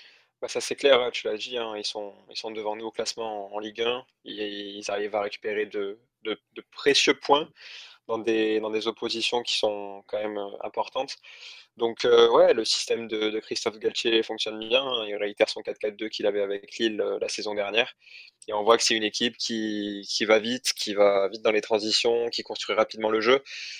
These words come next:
Donc, euh, à voir si, si on va y arriver. Enfin, je pense que ça va nous poser quand même problème. De toute façon, on,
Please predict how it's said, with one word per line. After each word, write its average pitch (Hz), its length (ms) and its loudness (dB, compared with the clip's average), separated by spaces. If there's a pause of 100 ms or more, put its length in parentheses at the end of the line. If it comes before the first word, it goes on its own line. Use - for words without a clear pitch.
(200)
Donc, 113 340 2
euh, 113 420 6
à 117 100 8
voir 123 380 6
si, 110 800 0
si - 160 -2
on 110 80 0
va 110 120 6
y 110 40 8
arriver. 107 340 6
Enfin, 110 260 0
je - 60 -10
pense 113 140 -2
que - 80 -4
ça 113 80 2
va 98 120 2
nous 104 100 -8
poser 113 260 0
quand 127 100 2
même 113 120 2
problème. 143 340 6
De 135 100 2
toute 113 100 0
façon, 107 220 -2
on, 101 320 -6